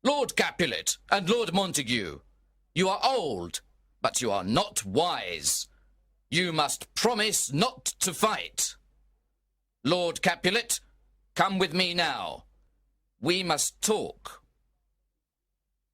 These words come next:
Lord Montague, come to see me this afternoon. If your two families fight again, you will both die. Everyone went away except the Montagues.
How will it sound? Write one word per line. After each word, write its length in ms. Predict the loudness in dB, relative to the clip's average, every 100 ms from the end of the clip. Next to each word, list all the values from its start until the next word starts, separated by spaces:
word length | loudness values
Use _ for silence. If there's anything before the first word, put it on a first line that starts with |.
| _
Lord 380 | 0 0 0 0
Montague, 680 | 0 0 -2 0 0 -2 -8 -14 -20 _ _
come 240 | 2 2 2
to 120 | 2
see 240 | 0 -2
me 260 | 0 0 0
this 240 | 0 0
afternoon. 800 | 0 0 0 2 2 0 -4 -8 -12 _ _ _
If 220 | -2 0
your 220 | 2 0 0
two 260 | -2 -2
families 500 | 0 0 0 -2 -2
fight 280 | 0 0 0
again, 520 | 0 0 0 -2 -4 -6 _ _
you 180 | -2 0
will 240 | 0 -2
both 720 | -6 0 2 2 -4 -8 -2
die. 600 | 2 2 0 -4 -6 -8 -12 _ _ _ _ _ _ _ _ _ _ _ _ _ _ _ _ _ _ _ _ _ _ _
Everyone 580 | -2 0 0 0 0 2
went 220 | 0 2
away 500 | 0 0 -2 -4 -6 -2
except 680 | -2 0 -2 -2 -4 -4
the 60 | 0
Montagues. 920 | 0 0 -2 -4 -4 -6 -2 -2 -2